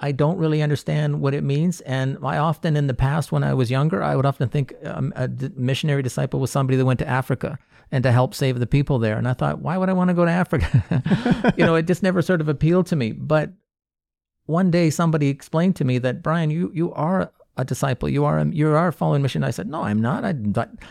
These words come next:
I've never consciously came up with it." But I, so I think being a disciple, being a, a missionary is really just being yourself in the presence of God, allowing God to work through you to help others. And I think just simply by doing the sign of the cross in a restaurant when you're having a meal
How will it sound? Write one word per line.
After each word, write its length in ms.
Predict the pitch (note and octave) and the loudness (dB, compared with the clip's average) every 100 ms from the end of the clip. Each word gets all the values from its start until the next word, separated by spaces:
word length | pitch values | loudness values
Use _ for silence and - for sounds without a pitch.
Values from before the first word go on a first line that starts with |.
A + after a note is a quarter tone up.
| - | -4
I've 100 | C#3+ | 2
never 160 | D#3+ C3+ | 2 2
consciously 560 | - D3+ - - C#3 | 0 0 0 -2 -2
came 280 | A#2+ D3+ D3 | -2 -2 0
up 100 | G3 | 0
with 160 | D#3 C#3 | -2 -2
it." 120 | C3+ | -2
But 160 | D3+ - _ _ _ | -2 -4 _ _ _
I, 120 | - B3 | -8 -4
so 200 | A3 G3+ | -2 -2
I 140 | G3+ | -2
think 280 | B3 C4 C4 _ _ - D#3 | -4 -6 -8 _ _ -10 -2
being 200 | F3+ F3+ | 0 2
a 120 | D3+ | 0
disciple, 520 | C3 C#3 D#3+ D#3+ D3 | -2 -2 -2 0 0
being 220 | C3+ C#3+ | 0 2
a, 140 | C3+ C3+ | 2 0
a 100 | B2+ | 0
missionary 520 | B2 C#3 - D3+ C#3 C#3 | 0 0 2 0 0 0
is 200 | C3+ D3 | -4 0
really 300 | D3+ F3+ D3 | 2 2 2
just 220 | C3+ - | -2 -2
being 200 | C#3+ F3 | 2 4
yourself 480 | E3+ D#3 D3 C3 - | 4 0 -2 -2 -4
in 180 | C#3 B2+ | -4 -2
the 80 | B2 | 0
presence 380 | B2+ B2+ B2 | 0 0 -2
of 120 | B2 A#2+ | -4 -2
God, 300 | B2+ G2+ A#2 | 0 0 0
allowing 440 | B2 D3+ E3+ D#3+ | 0 2 2 2
God 240 | D3+ C#3+ - | 2 2 0
to 100 | B2+ | -2
work 220 | C3 - | -2 -4
through 200 | - D3+ | 0 2
you 240 | C3+ A#2 | 2 0
to 120 | - | 0
help 280 | G#2 C3+ B2+ | 0 0 -2
others. 460 | - C#2+ - - - - - - - | -2 -2 -4 -10 -18 -20 -20 -12 -4
And 100 | C#3+ | 0
I 80 | D3 | 0
think 260 | E3 D3 | 0 -2
just 240 | E3 D#3 - | -2 -4 -2
simply 300 | F3 - D3 | -2 0 0
by 180 | D3 | 0
doing 240 | B2+ C#3+ C3+ | 0 -2 -2
the 80 | B2+ | -4
sign 320 | D#3+ E3+ E3+ | -2 0 0
of 80 | D#3+ | 0
the 80 | C#3 | -4
cross 380 | - D3+ C#3+ | -2 0 0
in 120 | D3+ C3 | 0 0
a 60 | |
restaurant 500 | B2 C#3 C#3+ D#3 C#3 | 0 0 0 -2 0
when 100 | D3 | 0
you're 100 | C3 | 0
having 180 | C3+ C3 | 0 0
a 40 | B2+ | 0
meal 380 | C#3 D#3 D3 | 2 2 2